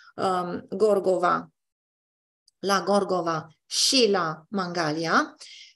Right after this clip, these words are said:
În schimb, deci chiar în nordul extrem și în sudul extrem al, uh, litoralului românesc.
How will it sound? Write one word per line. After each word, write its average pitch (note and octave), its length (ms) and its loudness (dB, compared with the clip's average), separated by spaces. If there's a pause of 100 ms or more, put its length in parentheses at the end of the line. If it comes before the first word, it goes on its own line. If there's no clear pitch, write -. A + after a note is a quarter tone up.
(140)
În A#3+ 160 4
schimb, A#3 300 0
deci G3+ 180 2
chiar B3 300 4
în G#3+ 180 2
nordul C4+ 380 0
extrem B3+ 460 -2
și A3+ 120 -6
în A3 80 -2
sudul F#3+ 400 -2
extrem F3 500 -4
al, E3 200 -2
uh, E3 240 -2
litoralului F3 560 -2
românesc. E3+ 580 -4